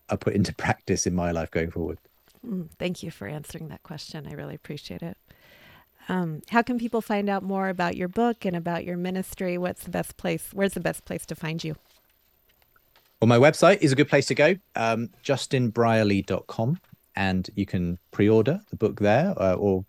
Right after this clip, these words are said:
Speaker 1: by the time this goes out, probably order it and receive it fairly swiftly. Um, there's even signed copies of the book available from my website if, if people want that.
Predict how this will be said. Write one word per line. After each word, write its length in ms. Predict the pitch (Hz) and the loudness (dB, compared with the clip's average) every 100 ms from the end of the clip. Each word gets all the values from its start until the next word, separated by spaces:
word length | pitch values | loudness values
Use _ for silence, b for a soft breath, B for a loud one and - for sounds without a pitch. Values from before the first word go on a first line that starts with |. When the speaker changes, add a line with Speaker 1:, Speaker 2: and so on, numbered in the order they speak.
| - | -4
Speaker 1:
by 120 | 107 | -4
the 80 | 92 | -2
time 160 | 101 | 0
this 120 | 87 - | -2 0
goes 200 | 85 82 | 2 2
out, 180 | 156 | 2
probably 260 | - 87 90 | 0 0 0
order 320 | - 98 87 | 2 2 2
it 100 | 104 | 2
and 240 | 101 87 87 | 0 -2 -2
receive 320 | 98 - 95 | -2 0 0
it 120 | 92 - _ | 0 -4 _
fairly 180 | - 92 | 0 0
swiftly. 400 | 90 135 - 92 B B B _ - | 2 0 2 0 B B B _ 2
Um, 360 | 101 98 101 - | 4 6 2 -2
there's 200 | - 107 | 0 2
even 240 | 110 104 95 | 4 2 0
signed 360 | - 107 98 | 0 2 2
copies 300 | - 90 85 | -2 -4 -4
of 80 | 78 | -4
the 80 | 73 | -4
book 240 | - 73 | -6 -6
available 360 | 80 82 78 80 | -4 -4 -4 -8
from 220 | - 87 | -10 -10
my 60 | 80 | -6
website 380 | 80 - - - | -8 -8 -10 -12
if, 160 | - | -14
if 220 | - - - | -20 -16 -8
people 260 | 90 - | -8 -4
want 200 | 92 107 | -4 -4
that. 300 | - 87 - | -4 -8 -8